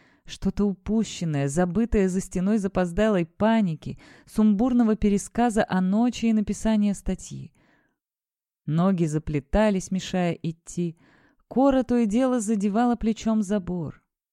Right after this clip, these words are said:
Неужто всё ещё сказывалась усталость? Тик-так.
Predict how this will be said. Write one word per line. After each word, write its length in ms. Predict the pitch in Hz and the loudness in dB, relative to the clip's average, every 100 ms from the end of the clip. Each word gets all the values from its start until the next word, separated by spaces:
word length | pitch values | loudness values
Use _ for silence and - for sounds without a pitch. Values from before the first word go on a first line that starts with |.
| _ _ | _ _
Неужто 480 | 160 165 202 - 202 | -4 -2 -4 -6 -10
всё 260 | - - 220 | -10 -6 -4
ещё 260 | 233 208 | -4 -6
сказывалась 760 | 190 - 208 226 226 233 233 - | -10 -4 -2 0 -2 -2 -2 -4
усталость? 920 | 220 - - 214 165 127 - - - _ _ _ _ _ _ _ | -12 -12 -6 -2 -2 -4 -12 -20 -20 _ _ _ _ _ _ _
Тик-так. 760 | - 143 - _ 170 202 - | -8 -8 -8 _ -2 -2 -10